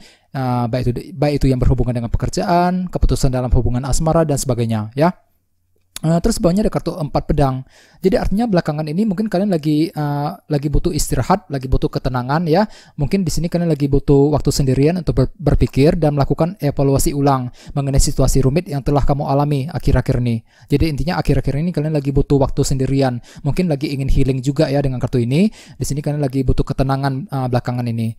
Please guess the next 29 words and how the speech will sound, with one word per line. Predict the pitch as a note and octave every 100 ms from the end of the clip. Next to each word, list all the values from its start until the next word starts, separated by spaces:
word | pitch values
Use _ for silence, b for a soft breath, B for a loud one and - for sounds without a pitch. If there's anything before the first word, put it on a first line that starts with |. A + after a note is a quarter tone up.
| b b
Terus, | F#3+ G#3+ -
eh, | D#3+ D#3 D3+
di | D#3
bawahnya | F3 G3 A3
ada |
kartu | D#3 C#3+ D#3+
Wheel | D#3+
of | D#3+
Fortune. | F3 E3+ - C#3 C3 - -
Jadi | F3
artinya | G#3+ F#3+ A#3
belakangan | F#3 E3 D3+ D3+
ini | D3+ G#3
juga | D3 E3
kalian | C#3+ F#3 E3+
lagi | D3
membutuhkan | D3 D3 C#3+ D#3 F#3
sebuah | F#3 D#3 C3 D3+ G#3+ - -
perubahan | - D#3+ D#3 D#3
positif | - D#3 D#3 C#3+ - _
ya. | C#3+ E3+ D#3
Nah, | A3+ D3+ D3 C#3+ D#3+ -
di | D3
sini | E3
kalian | F3 F3 E3+
lagi | C#3
butuh | C3+ F#3+
sebuah | - C#3+ C3+
perubahan, | D3 C#3 C3+ D3+ C3